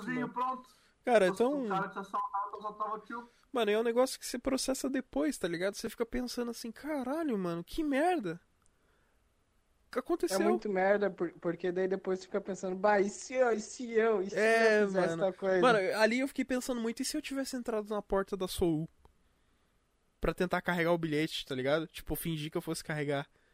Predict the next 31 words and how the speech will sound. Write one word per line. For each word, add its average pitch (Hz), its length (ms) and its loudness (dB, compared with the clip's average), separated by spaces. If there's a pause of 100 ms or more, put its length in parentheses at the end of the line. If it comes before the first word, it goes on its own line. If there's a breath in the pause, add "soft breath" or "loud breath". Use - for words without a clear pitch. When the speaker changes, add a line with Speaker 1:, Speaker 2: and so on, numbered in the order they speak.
(300)
Speaker 2:
Porque 175 160 0
eu 208 60 2
tava 202 300 2 (220)
entrando 190 380 0
na 202 100 0
porta, 202 320 0
ali 196 100 -2
tem 190 120 -2
a 185 40 0
porta 180 300 -2
pra - 100 -18
você 214 60 -6
entrar 190 240 -4
pra - 100 -14
carregar 185 460 -4
o, 185 360 -4
o 175 40 -16
cartão, 240 400 -2
né? 180 160 -4 (260 soft breath)
E 156 60 -12
dá 156 140 2
pra 175 100 -2
entrar 196 200 -2
ali. 233 200 -4 (420)
Eu 185 80 -2
pensei, 202 280 -4
"Caralho, 220 520 -2
mano, 165 200 -4
e - 20 -8
se 202 100 -6
eu 190 40 -4